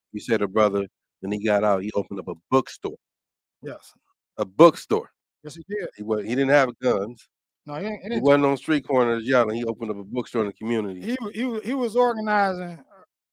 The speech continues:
Speaker 2: people who wanted to be, you know what I'm saying, who really wanted to understand the problem. Like I say, you can jump out there, both hands and
Speaker 1: Right,
Speaker 2: feet,
Speaker 1: right.
Speaker 2: and just be angry.
Speaker 1: Right.
Speaker 2: Uh, Frantz Fanon and many others have said that anger and rage alone cannot sustain a movement.
Speaker 1: We call them dem-,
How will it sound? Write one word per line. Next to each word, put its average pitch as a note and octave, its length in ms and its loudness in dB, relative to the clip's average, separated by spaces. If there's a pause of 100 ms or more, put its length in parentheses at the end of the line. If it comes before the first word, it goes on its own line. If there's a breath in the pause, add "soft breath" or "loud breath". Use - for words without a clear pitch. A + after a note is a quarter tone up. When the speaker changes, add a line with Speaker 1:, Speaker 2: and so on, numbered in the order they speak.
Speaker 2:
people F#3 360 -6
who F#3+ 300 -6
wanted F3 380 -4
to - 100 -20
be, D#3 340 -8 (680)
you F3+ 120 -6
know E3 100 2
what D#3 60 2
I'm D3+ 60 -4
saying, D#3+ 200 -6
who A#3+ 60 -4
really D4 320 -4
wanted F#3+ 160 0
to G3 60 -10
understand F3+ 380 -6
the C#3 60 -10
problem. C3+ 400 -4
Like E3 140 -6
I - 20 -6
say, D#3 240 -6
you G3+ 160 -8
can A3+ 100 -4
jump G3 300 4
out F#3 240 8
there, F3+ 220 0
both G3+ 280 0
hands G3 60 2
and F#3+ 100 0
Speaker 1:
Right, G3+ 100 -4
Speaker 2:
feet, G3+ 60 -2
Speaker 1:
right. G3+ 60 -2
Speaker 2:
and F3 80 -6
just E3 180 -4
be E3+ 160 -2
angry. F#3 480 2 (260 soft breath)
Speaker 1:
Right. D#3 320 -10
Speaker 2:
Uh, D#3+ 220 -2 (120)
Frantz F#3 240 -2 (140)
Fanon F3+ 200 2
and D#3+ 100 -6
many G3 200 2
others F3+ 260 8
have D#3+ 140 -2
said F3+ 260 -2
that D#3+ 160 -8 (580)
anger G#3+ 680 0 (420)
and D#3+ 220 -6
rage G#3 360 4
alone F#3 400 4
cannot A3+ 300 -4
sustain B3 380 0
a A#3+ 40 2
movement. A#3+ 460 0
Speaker 1:
We G#2 280 -20
call G2+ 120 -8
them F2 180 -12
dem-, G#2 180 -6